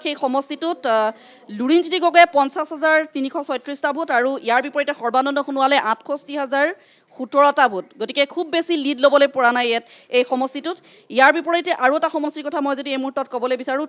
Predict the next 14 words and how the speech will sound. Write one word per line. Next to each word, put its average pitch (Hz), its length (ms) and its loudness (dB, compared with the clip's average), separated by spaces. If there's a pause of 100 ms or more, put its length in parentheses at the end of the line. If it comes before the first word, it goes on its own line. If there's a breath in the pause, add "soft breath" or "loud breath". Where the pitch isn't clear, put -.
তিয়াল্লিছ 294 400 -2
হাজাৰ 339 240 0
ছশ 320 260 -6
তেৱন্নটা 294 540 2
ভোট 277 140 -4
পাইছে 269 360 -2
সৰ্বানন্দ 247 420 0
সোণোৱালে। 233 400 -4 (300 soft breath)
সেই 277 100 0
সমষ্টিটো 269 340 -4
হৈছে 269 160 -4
খোৱাং 254 260 -2
চক্ৰধৰ 233 440 -6
গগৈৰ, 226 300 -2